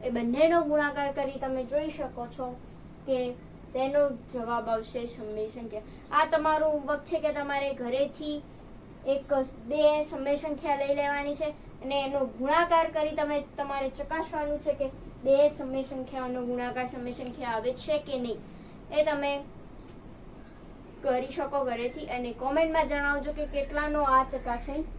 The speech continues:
સાચી પડી. હા તો મિત્રો, આપણા બધા જ દાખલા પૂરા થઈ ગયા છે સ્વાધ્યાય એક પોઇન્ટ એક ના.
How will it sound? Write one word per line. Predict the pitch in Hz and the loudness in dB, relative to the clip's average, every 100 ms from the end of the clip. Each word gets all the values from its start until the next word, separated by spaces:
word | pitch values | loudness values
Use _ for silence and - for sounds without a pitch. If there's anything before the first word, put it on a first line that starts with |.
| - - | -8 -2
સાચી | 233 226 208 | -2 -2 -8
પડી. | - - - - - - - - - - - - - - - - - - - - - - - - - - - - - - - - - - - - - | -10 -12 -12 -14 -14 -10 -8 -6 -8 -8 -10 -10 -10 -12 -12 -10 -8 -6 -8 -10 -12 -14 -14 -14 -14 -14 -14 -14 -12 -12 -12 -10 -12 -12 -12 -12 -6
હા | 285 | -4
તો | 311 349 | -2 0
મિત્રો, | 330 330 330 | 0 2 2
આપણા | 320 330 | 6 4
બધા | 302 285 - - 320 311 | 4 -2 -2 2 6 6
જ | 311 | 8
દાખલા | 302 285 320 294 - | 4 4 2 0 0
પૂરા | 302 294 | 0 0
થઈ | 285 311 277 | 2 0 2
ગયા | 285 277 | 0 -2
છે | - 302 277 - | -4 -6 -6 -8
સ્વાધ્યાય | 277 247 - 269 269 | -6 -6 -2 0 2
એક | 262 | 0
પોઇન્ટ | - 262 269 254 | -2 -2 -2 -2
એક | 247 247 | -6 -6
ના. | 240 226 | -6 -6